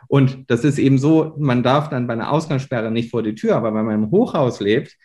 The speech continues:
dann kann man alle anderen Nachbarn während der Zeit ja besuchen.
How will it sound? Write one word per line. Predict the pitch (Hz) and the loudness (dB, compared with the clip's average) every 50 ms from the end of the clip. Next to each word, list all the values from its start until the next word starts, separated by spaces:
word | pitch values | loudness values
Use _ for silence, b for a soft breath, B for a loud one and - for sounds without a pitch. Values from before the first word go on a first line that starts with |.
| b b b | b b b
dann | - 123 | -8 -4
kann | - 135 139 | -2 -2 -2
man | 143 131 | 0 -2
alle | - - 135 139 123 | -2 0 -2 0 0
anderen | - 139 139 139 135 | -2 -2 -2 0 0
Nachbarn | 139 160 165 170 - 143 107 92 85 - - | 0 -2 -2 -4 -4 -4 -4 -4 -6 -8 -6
während | - 98 95 90 90 | -4 -2 -2 -2 -2
der | 101 | -4
Zeit | 98 - 107 101 101 104 | -4 -4 -4 -4 -2 -4
ja | 110 | -2
besuchen. | 101 123 123 135 156 123 - - - | -2 0 0 0 0 0 -2 -6 -12